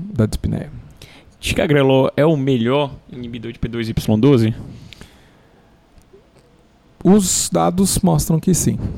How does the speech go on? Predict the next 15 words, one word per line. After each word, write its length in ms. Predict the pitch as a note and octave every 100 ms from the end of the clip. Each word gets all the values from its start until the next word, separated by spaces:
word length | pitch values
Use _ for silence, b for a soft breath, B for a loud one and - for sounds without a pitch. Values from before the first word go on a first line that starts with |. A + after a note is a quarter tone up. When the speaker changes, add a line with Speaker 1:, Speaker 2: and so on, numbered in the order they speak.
| B B - -
Speaker 1:
né? 380 | C3 C#3 F3+ F#3
É, 720 | D3 B2 B2 A#2+ A#2+ A#2+ B2 C3+
você, 640 | B2 B2 - - B2+ A#2+ - _ _ -
é, 280 | - A#2+ A#2+
tem 300 | - B2 B2
desfechos 540 | A2+ - A#2 - A#2
muito 440 | A#2 B2 C3+ F3 E3+
melhores, 540 | C#3+ A#2 A2+ C3 C#3
né, 160 | A#2 C3
do 100 | A#2+
que 200 | - C3
com 240 | - B2
o 40 |
clopidogrel 680 | B2 C#3 - E3 D#3 C#3+ F3 F#3
e 380 | D3 E3+ A3